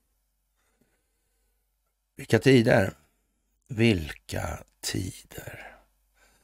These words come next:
Verkligen. Och det är nästan svårt att inte se hur det här slår in i Sverige nu.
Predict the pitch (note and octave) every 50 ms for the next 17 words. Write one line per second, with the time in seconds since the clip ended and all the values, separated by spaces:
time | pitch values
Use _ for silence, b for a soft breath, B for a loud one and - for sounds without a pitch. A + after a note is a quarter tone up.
0 | _ _ _ _ _ _ _ - A#2 A2+ G2+ F#2+ - - - - - A#2 B2 A#2
1 | A2+ A2+ A#2+ B2 - A2+ - B B B B B B B B B B _ _ _
2 | _ _ _ _ _ _ _ _ _ _ _ _ _ - - - - - b b
3 | b b b b b b b b b b b - G#2+ A2 A2+ A2 A2+ A2+ A2+ A2
4 | G2 E2 D2 B1+ A#1+ A1+ G1+ - G1+ G1+ G1+ G1+ G1+ - - - _ _ - G2
5 | G2+ B2 A#2+ B2 C3+ C3+ A#2+ - - - - - - C#3+ C#3 A#2 - - - -
6 | C2 C2 - - C2+ C#2 C2+ - - - - - - - - - - - - -
7 | - - B B B B B B B B B _ _ _ _ _ _ _ _ _
8 | _ _ _ _ _ _ _ - A2+ A#2 - F#2+ F#2+ - C#3+ - - - G#2+ G#2
9 | G#2+ B2 B2+ E3 C#3+ C3+ C#3+ F2 F2 B B B B B B B _ - - -
10 | - - B1+ A#2 A#2+ B1 - - - - -